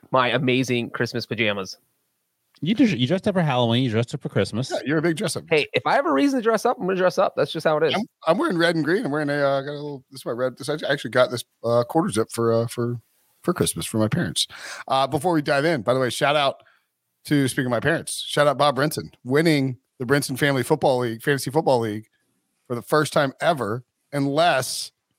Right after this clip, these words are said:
Speaker 3: Keenan Allen can score fifty-five fantasy points on Monday night, which seems unlikely. He will defeat a two-time champion and my,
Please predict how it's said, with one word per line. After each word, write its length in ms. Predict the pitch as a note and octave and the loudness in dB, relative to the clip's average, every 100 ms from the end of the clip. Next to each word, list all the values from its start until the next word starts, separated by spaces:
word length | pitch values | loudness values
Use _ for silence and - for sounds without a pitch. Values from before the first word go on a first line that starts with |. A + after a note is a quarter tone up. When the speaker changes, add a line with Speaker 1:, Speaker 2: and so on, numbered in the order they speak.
| _ _ | _ _
Speaker 3:
Keenan 260 | - E3 C#3+ | -2 0 2
Allen 240 | C#3+ D3 | 2 2
can 140 | C3+ C3 | 0 -6
score 180 | - A#2+ | -4 -2
fifty-five 460 | C#3+ B2 C3 B2 | -2 -4 0 2
fantasy 280 | B2+ B2 - | 2 -2 -6
points 280 | A2+ A#2 G#2+ | -6 -6 -2
on 340 | A#2 G#2 G2+ - _ _ _ | -2 -2 -6 -12 _ _ _
Monday 180 | A2 A2+ | -6 -4
night, 220 | A2 G#2+ | -4 -4
which 160 | F#2+ - | -6 -8
seems 260 | A#2+ A2+ | -8 -8
unlikely. 640 | - B2 C3+ F3 C#3+ A2+ G#2 | -6 -2 0 0 0 -4 -6
He 220 | - C3 | -2 0
will 120 | B2 | 0
defeat 540 | G2+ A2+ E3+ C#3+ - - _ _ _ _ _ | 0 0 2 2 -2 -14 _ _ _ _ _
a 80 | D#2 | -14
two-time 380 | - E3+ C#3+ A2+ | -2 2 2 0
champion 540 | C3 A#2 A2+ G2+ G#2 _ _ _ | -2 -2 -4 -6 -10 _ _ _
and 100 | - | -2
my, 160 | A#2 A2 | 2 2